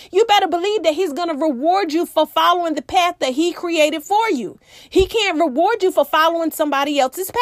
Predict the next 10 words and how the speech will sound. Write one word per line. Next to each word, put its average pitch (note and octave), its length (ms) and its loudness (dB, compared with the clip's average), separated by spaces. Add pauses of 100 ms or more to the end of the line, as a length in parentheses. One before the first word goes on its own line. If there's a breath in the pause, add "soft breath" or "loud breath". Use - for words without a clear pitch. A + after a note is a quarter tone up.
(180)
path. - 320 -6 (720)
He A#4 160 4
can A#4 400 2
reward F4+ 280 2
you D4+ 80 -2
for C4 140 -2
following C4+ 400 0
somebody B3 480 0
else's G#3+ 300 -2
path. A3+ 360 -4